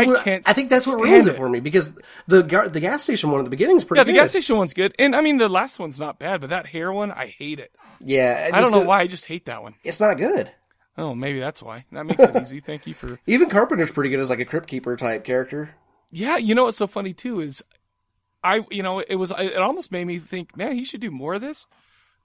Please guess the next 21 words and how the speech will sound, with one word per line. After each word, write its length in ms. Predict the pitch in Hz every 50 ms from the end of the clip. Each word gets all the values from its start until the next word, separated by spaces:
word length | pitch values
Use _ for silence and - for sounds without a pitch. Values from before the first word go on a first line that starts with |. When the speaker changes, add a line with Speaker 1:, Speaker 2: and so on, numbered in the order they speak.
| _ -
Speaker 1:
But 280 | - 196 190 185 -
because 300 | - 190 180 202 185 160
it 80 | 220 226
was 140 | 214 - -
fun. 280 | - 233 294 277 175 113
I 40 | -
mean, 100 | 170 170
I 80 | 180 220
thought 180 | - - 240
it 40 | 220
was 100 | 202 190
totally 240 | - - 214 208 202
fun. 180 | - - 214 196
And 160 | - 220 240
I'm 160 | 254 294 320
not 140 | 320 269 175
the 80 | 185
biggest 340 | 185 - 208 214 214 208 -
anthology 720 | 180 170 156 143 170 165 175 190 180 170 185 175 160 131 -
guy, 420 | - 147 139 151 170 202 240 240 - _ _ _ _ _ _ _ _ _
but, 260 | - 220 196 - -